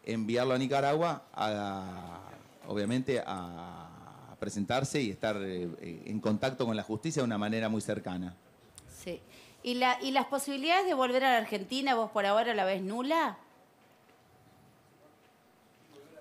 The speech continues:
Speaker 1: Yo las veo lejanas. Yo
Speaker 2: Mm.
Speaker 1: no, no, no, no, no creo
Speaker 2: Pero
Speaker 1: que sea, eh, es más,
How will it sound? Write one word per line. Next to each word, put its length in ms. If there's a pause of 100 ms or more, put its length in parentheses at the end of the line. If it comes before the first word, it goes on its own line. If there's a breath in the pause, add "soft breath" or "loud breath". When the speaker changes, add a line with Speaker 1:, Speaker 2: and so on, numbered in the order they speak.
(160)
Speaker 1:
Yo 160
las 160
veo 160
lejanas. 580 (180)
Yo 180
Speaker 2:
Mm. 20
Speaker 1:
no, 120
no, 380
no, 340
no, 460
no 180
creo 180
Speaker 2:
Pero 120
Speaker 1:
que 100
sea, 440 (500 loud breath)
eh, 140
es 80
más, 260